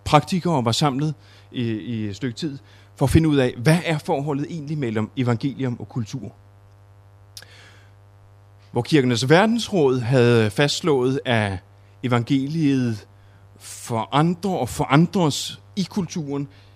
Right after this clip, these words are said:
ja, så bliver det her, altså på Willowbank fireoghalvfjerds, fast-, fastslået, at formålet, altså for kristen mission, er at bevare evangeliet i forskellige kulturer, mens kulturen forandres af evangeliet. Og det overordnede spørgsmål i forhold til kulturen, det bliver derfor,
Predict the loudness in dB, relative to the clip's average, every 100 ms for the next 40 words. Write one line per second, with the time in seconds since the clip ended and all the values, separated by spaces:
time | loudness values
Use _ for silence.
0 | -12 -4 6 6 6 0 -2 0 0 2
1 | 0 -2 -6 -6 -4 -4 -2 0 0 -4
2 | -10 -2 -2 0 -2 -4 -4 -6 -4 -6
3 | -6 -8 -8 -8 -4 -2 0 0 0 -4
4 | -2 0 0 0 -2 0 0 0 -10 -20
5 | -20 -20 -20 -20 -20 -8 -6 -6 -6 -2
6 | 0 0 -4 -4 -6 -2 -2 0 4 4
7 | 6 4 4 -2 -2 -2 -2 -4 -6 -6
8 | -6 -6 -6 -8 -8 -8 -10 -10 -10 0
9 | 0 0 -4 -8 -4 -6 -6 -8 -6 0
10 | 0 0 -4 -6 -6 -6 -8 -16 -20 -20
11 | _ -20 _ _ -20 -20 _ -20 -20 -20
12 | -10 8 12 12 12 12 10 8 8 8
13 | 6 0 -2 0 -2 -2 -6 -6 -4 -6
14 | -6 -6 -4 -2 -2 0 -2 -2 -6